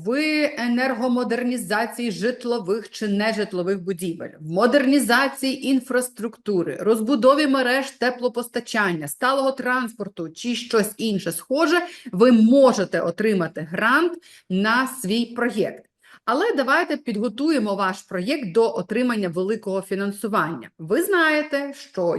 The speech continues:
є кошти від міжнародних фінансових організацій, наприклад, банків, Є Б Р Р, еїбу, фондів інших, які надають такі кошти великі на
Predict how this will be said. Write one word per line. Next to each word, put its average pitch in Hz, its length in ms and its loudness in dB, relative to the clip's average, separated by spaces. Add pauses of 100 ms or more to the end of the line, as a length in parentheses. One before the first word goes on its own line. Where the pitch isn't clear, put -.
є 269 420 2
кошти 240 500 0
від 208 400 -4 (220)
міжнародних 226 840 4
фінансових 226 580 -2
організацій, 220 640 -2
наприклад, 214 500 -4
банків, 214 480 0
Є 190 140 -4
Б 202 120 -6
Р 220 240 0
Р, 220 320 0
еїбу, 220 600 -2
фондів 208 640 -2
інших, 220 420 -4 (340)
які 202 400 4
надають 226 720 0 (180)
такі 185 260 -2
кошти 233 640 4
великі 196 800 4
на 214 420 4